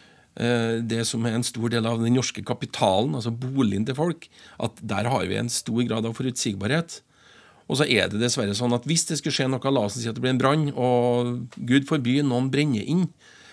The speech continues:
så er det tross alt, eh, opphavet, leverandøren av produktet, eh, som, som står ansvarlig, og, og det er litt fa-, vanskelig å på en måte forsikre seg imot og dokumentere seg bort fra,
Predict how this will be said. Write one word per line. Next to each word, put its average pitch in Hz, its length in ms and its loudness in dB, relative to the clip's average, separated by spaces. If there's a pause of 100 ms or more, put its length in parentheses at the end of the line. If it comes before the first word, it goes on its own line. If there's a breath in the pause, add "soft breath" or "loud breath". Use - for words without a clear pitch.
så - 120 0
er 113 160 2
det 104 140 -2
tross 135 260 -2
alt, - 380 -4 (520 soft breath)
eh, 113 220 -4 (160)
opphavet, 98 680 -4
leverandøren 117 760 2
av 117 220 -2
produktet, 139 500 -4 (800 soft breath)
eh, 123 460 0
som, 113 500 -2
som 120 160 -4
står 113 180 0
ansvarlig, 120 600 0
og, 120 400 0
og 117 100 -2
det 113 140 -2
er 123 60 -2
litt 113 140 -4
fa-, 131 220 -6
vanskelig 127 540 0
å 127 280 0
på 131 140 -8
en 131 80 0
måte 113 360 -2 (520 loud breath)
forsikre 127 480 2
seg 131 540 2
imot 139 500 2
og 131 120 0
dokumentere 101 600 -2
seg 127 280 0
bort 139 200 -4
fra, 202 300 2